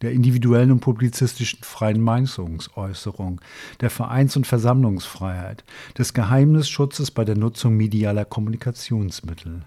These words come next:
Maßnahmen wie Hausdurchsuchung, Beschlagnahmen, Sicherungsstellung, Beweismittel,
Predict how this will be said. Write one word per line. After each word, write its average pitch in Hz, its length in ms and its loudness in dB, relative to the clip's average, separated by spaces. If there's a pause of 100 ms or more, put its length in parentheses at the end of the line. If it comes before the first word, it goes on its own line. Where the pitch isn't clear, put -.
(760)
Maßnahmen 110 440 -2
wie 95 80 -2
Hausdurchsuchung, 127 720 -2 (280)
Beschlagnahmen, 117 840 0 (240)
Sicherungsstellung, 113 1080 -2 (220)
Beweismittel, 107 800 -2